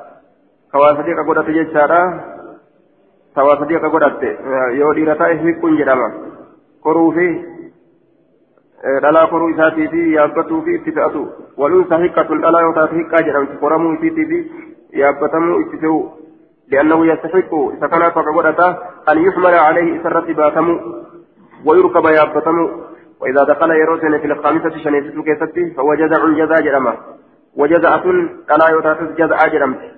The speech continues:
آية. جزع جزعا فهو يرى يدردر. آية. "يا ليتني كنت جزعا إذ أخرجك قومك."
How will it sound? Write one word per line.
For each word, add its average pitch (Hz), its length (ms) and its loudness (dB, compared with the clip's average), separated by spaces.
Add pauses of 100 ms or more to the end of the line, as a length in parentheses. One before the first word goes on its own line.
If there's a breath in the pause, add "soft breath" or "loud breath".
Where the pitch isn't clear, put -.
(880)
آية. 139 160 4 (440)
جزع 156 260 2
جزعا 160 460 -2
فهو 151 180 2
يرى 151 360 2
يدردر. 139 420 2 (1400)
آية. 131 200 4 (1120)
"يا 139 100 2
ليتني 151 360 0
كنت 156 220 -8
جزعا 143 480 0 (1200)
إذ 156 100 -6
أخرجك 160 440 -2
قومك." 147 440 0